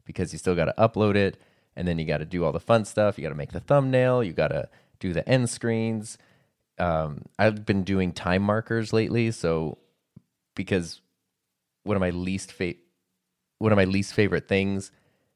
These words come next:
is to have somebody say, "Video starts at one twenty-three or whatever." And I'm like, "No, the video starts at zero zero zero."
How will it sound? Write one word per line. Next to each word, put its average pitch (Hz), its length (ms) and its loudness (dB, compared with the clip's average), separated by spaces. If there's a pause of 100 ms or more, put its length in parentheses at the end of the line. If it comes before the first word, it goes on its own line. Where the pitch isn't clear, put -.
(360)
is 87 360 -2
to 92 300 -6
have 87 420 0
somebody 87 320 -2
say, 85 200 -4
"Video 123 360 0
starts 123 520 0
at 85 200 0
one 104 360 0
twenty-three 101 600 -2
or 87 80 -4
whatever." 90 420 -2 (640)
And 87 520 0 (800)
I'm 90 60 -8
like, 82 120 -6
"No, 87 160 0
the 87 60 0
video 85 180 -2
starts 85 360 -2
at 62 100 -10
zero 82 600 -2 (340)
zero 78 240 -4
zero." 90 560 0